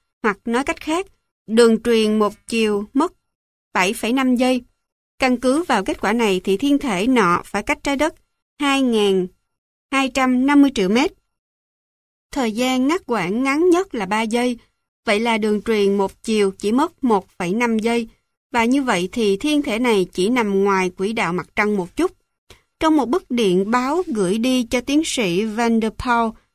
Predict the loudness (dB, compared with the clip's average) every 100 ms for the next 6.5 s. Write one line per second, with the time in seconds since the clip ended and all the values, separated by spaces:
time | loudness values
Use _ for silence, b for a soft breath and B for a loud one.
0 | _ 0 2 4 4 4 4 0 -2 -2
1 | 2 4 4 4 2 2 0 0 0 0
2 | -2 0 0 0 -2 -2 -2 0 0 _
3 | _ _ _ 0 2 2 0 0 -2 0
4 | -2 -2 -2 -2 0 4 4 6 4 0
5 | -6 _ -2 0 0 -2 -2 -2 -2 -4
6 | -2 0 0 0